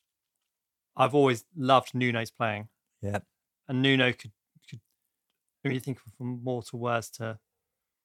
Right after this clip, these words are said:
Speaker 1: Get the Funk Out, he can
Speaker 2: Yeah.
Speaker 1: do everything, can't he? But Dave Navarro is, is, is less flash. Um, oh, I don't, it's so hard, isn't it? 'Cause I was gonna say he's more song orientated, but actually Nuno's very, is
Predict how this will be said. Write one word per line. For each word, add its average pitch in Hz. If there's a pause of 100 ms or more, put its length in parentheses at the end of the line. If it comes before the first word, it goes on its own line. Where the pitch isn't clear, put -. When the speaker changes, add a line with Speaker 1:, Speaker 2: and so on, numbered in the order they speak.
(280)
Speaker 1:
Get 90
the -
Funk 123
Out, 117
he 117
can 101
Speaker 2:
Yeah. 98
Speaker 1:
do 110
everything, 104
can't 113
he? 107 (680)
But - (480)
Dave 160
Navarro 151
is, 127
is, 139 (3000)
is 143
less 180
flash. 156 (1040)
Um, 160
oh, 175
I 180
don't, 208
it's 190
so 220
hard, 196
isn't 175
it? 156
'Cause 160
I 175
was 156
gonna 190
say 180
he's 170
more 170
song 202
orientated, 127
but 131
actually 151
Nuno's 147
very, 143
is 143